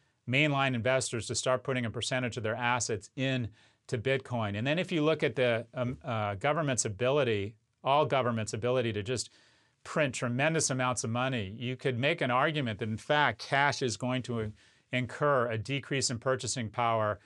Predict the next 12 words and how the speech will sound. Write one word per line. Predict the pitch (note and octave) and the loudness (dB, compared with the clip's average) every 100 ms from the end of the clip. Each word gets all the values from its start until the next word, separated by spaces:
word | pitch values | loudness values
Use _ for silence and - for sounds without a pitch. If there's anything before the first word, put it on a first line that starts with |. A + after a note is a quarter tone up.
| _ _ | _ _
and | A#2 B2 | -2 -2
that | B2+ | 2
this | C#3+ | 2
might | C#3 C3 A#2+ | 2 0 0
be | A#2+ | -2
seen | A2+ C3 A#2 A2+ | -2 -2 -2 -2
as | A#2 A#2 | -4 -4
a | A#2 | -2
more | A2+ A2 | -2 -2
sophisticated, | - G#2 D#3 C#3+ - - C3 B2+ A#2+ | -4 -2 0 0 0 -2 0 2 0
more | A2+ | -2
millennial, | G#2 G#2 B2 C3+ C3 B2 A#2 | -2 -2 0 0 2 0 0